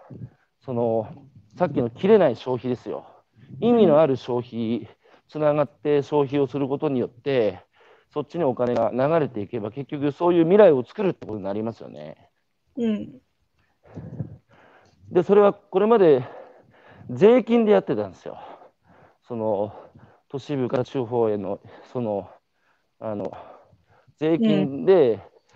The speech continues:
Speaker 1: 支えてきたんですけど、それが多分僕は厳しくなると思ってるんですよ。その、地方の価値とか意味がわからないとね。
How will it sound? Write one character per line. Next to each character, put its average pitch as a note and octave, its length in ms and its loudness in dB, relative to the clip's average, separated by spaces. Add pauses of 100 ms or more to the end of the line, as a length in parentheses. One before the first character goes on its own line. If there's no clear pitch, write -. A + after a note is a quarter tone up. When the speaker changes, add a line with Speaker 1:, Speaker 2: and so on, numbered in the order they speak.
(340)
Speaker 1:
支 D3+ 240 -4
え C#3 120 2
て B2+ 140 -8
き - 80 -16
た D3 120 -2
ん A#2 60 -6
で G2+ 80 -8
す - 100 -18
け G#2 100 -8
ど、 G#2+ 100 -4
そ D3 140 -8
れ D#3 120 0
が D3 380 2 (520)
多 G3 160 0
分 D3+ 200 0
僕 B2 120 0
は A2+ 80 -2
厳 F3+ 260 -6
し - 120 -14
く C3 80 -6
な B2 120 -4
る A2 100 -8
と - 80 -12
思 G#2+ 140 -6
っ A#2 40 -14
て - 140 -16
る F#2+ 60 -12
ん - 20 -12
で E2 80 -14
す - 120 -20
よ。 - 200 -14
そ A2 100 -8
の、 F#2+ 300 -8 (560)
地 - 160 -8
方 D#3+ 260 0
の A#2+ 100 -2
価 D3+ 160 -6
値 - 120 -20
と C3+ 100 -6
か A2 100 -2
意 B2+ 80 -2
味 C#3 120 0
が G#2+ 120 -2
わ G#2 120 -2
か B2+ 100 -4
ら B2 60 -2
な D#3 100 0
い D3 80 -4
と F#2+ 120 -12
ね。 B2+ 300 -8